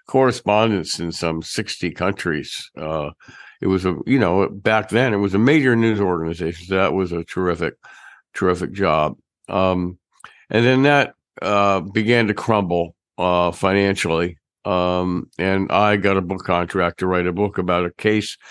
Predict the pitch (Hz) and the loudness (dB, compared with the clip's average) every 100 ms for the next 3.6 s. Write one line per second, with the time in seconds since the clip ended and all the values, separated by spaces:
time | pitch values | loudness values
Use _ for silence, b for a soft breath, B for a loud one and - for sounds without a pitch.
0 | B - 101 98 117 92 120 139 110 90 | B -6 -2 2 2 4 4 4 2 0
1 | 69 80 - 104 131 135 95 90 - 95 | -4 -6 -2 2 4 4 2 -2 -6 -4
2 | 95 90 120 147 98 95 90 117 151 110 | -2 2 4 4 2 0 0 0 0 -4
3 | - 90 73 80 73 76 | -4 -4 -2 -4 -6 -8